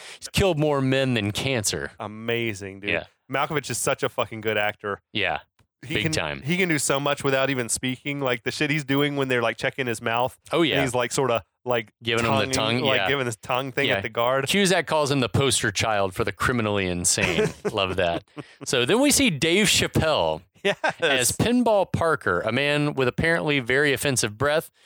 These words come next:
Speaker 1: He, like, breathes in the, the lead guard's face and identifies himself as an armed robber, arsonist, and dope fiend, but is also a really nice guy.
Speaker 2: When he breathed, first of all, he got a super racist greeting from the guard.
Speaker 1: Yeah.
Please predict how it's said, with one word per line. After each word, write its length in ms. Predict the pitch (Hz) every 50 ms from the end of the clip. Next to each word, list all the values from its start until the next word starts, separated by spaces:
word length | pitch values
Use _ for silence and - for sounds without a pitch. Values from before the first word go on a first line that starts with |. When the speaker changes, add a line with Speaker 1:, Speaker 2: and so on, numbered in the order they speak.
| _ _ _ _ _
Speaker 1:
He, 240 | - 147 143 135 131
like, 160 | 123 117 117
breathes 380 | 123 113 120 123 135 139 123 117
in 80 | 135 123
the, 240 | 113 110 110 113 120
the 140 | 123 117 104
lead 320 | 117 123 127 127 117 120
guard's 380 | 123 117 117 117 113 107 - -
face 340 | - 120 117 117 117 -
and 160 | 135 123 113 113
identifies 580 | 113 110 117 123 131 131 - 131 123 120 110
himself 540 | 117 120 113 110 - - 127 123 127 120 123
as 80 | 113 107
an 100 | 107 107
armed 320 | 110 123 131 135 135 139
robber, 420 | 131 131 131 127 127 123 127 131
arsonist, 520 | 127 131 123 123 117 - 135 123 120 - 117
and 160 | 104 95 101
dope 240 | 117 139 156 170 147
fiend, 540 | - - 156 151 151 151 151 156 151 143 - _ _ - - - - _ -
but 60 | 170
is 100 | 175 165
also 260 | 214 220 - - 226
a 80 | 208 202
really 220 | 208 208 202 202
nice 200 | 196 196 185 170 -
guy. 300 | - 208 156 95 80 80 - _ _ _ _ _ _ _
Speaker 2:
When 140 | - 160 165
he 120 | 196 247
breathed, 460 | 254 180 170 185 196 208 214 202 214 -
first 320 | - 190 214 269 262 - -
of 80 | 180
all, 120 | 165 156 156
he 60 | 147
got 160 | 143 151 139 131
a 60 | 120
super 360 | - - - 202 196 - 214
racist 680 | 190 175 170 170 175 175 - - 185 160 - - -
greeting 420 | - 151 147 151 143 131 123 117 110
from 220 | - 131 123 120
the 80 | 117 113
guard. 400 | 113 117 110 104 95 90 90 104
Speaker 1:
Yeah. 320 | 98 92 92 90 87 87